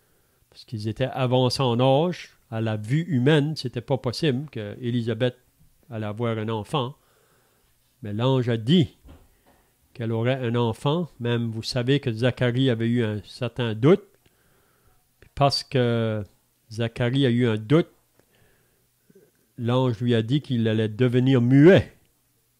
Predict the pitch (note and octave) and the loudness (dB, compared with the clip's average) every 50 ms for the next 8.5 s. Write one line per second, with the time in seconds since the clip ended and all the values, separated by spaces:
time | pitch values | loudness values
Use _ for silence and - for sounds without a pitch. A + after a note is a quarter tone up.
0 | _ _ _ _ _ _ _ _ _ _ _ _ _ _ _ _ - G#2 G2+ G#2+ | _ _ _ _ _ _ _ _ _ _ _ _ _ _ _ _ -12 -10 -8 -6
1 | B2 C#3+ C3+ - _ _ _ _ _ - G#2 G2 F#2 F#2 F#2 - - - C#3+ C3+ | -6 -6 -8 -10 _ _ _ _ _ -14 -12 -10 -10 -10 -12 -12 -6 -2 -2 -2
2 | C3 - B2+ A2+ A2+ A2+ - - C3+ A#2+ A#2+ A#2+ B2 B2 B2+ C#3+ D3 C#3 B2+ A2 | -2 -2 -2 -2 -2 -2 -2 -2 -2 0 2 4 4 6 6 6 6 4 2 0
3 | - _ _ _ _ _ _ _ _ _ _ _ _ _ _ _ - - - E3+ | -4 _ _ _ _ _ _ _ _ _ _ _ _ _ _ _ -14 -8 -2 0
4 | D3+ C#3+ B2+ B2 C#3 D3 C#3+ A2+ F#2 - _ _ _ _ _ _ _ _ _ _ | 2 4 4 6 4 4 2 2 -2 -6 _ _ _ _ _ _ _ _ _ _
5 | _ _ _ - A#2 A2 G#2+ G#2+ G#2+ G#2+ A2 A#2+ C3 A#2+ A2+ - - - C#3 C3+ | _ _ _ -8 -6 -4 -4 -4 -4 -2 0 2 2 2 0 -2 0 0 0 0
6 | - - - - A#2 A#2 A#2 A2+ A#2+ A2+ G#2+ B2 C3 E3 - _ _ _ _ - | -2 -4 -6 -6 -4 -4 -2 -2 -2 0 2 2 0 0 0 _ _ _ _ -10
7 | - A2+ A2 G#2 - - - C3+ B2+ - B2 A2+ A#2 A#2+ B2 A#2+ - - C3+ C3 | -6 -6 -6 -6 -6 -4 -4 -4 -2 -2 -4 -4 -2 -2 -2 -2 -4 -4 -4 -2
8 | B2 A#2 A2+ A#2 D3 D3 C#3 D#3+ D3+ | -2 0 0 2 2 2 2 2 -2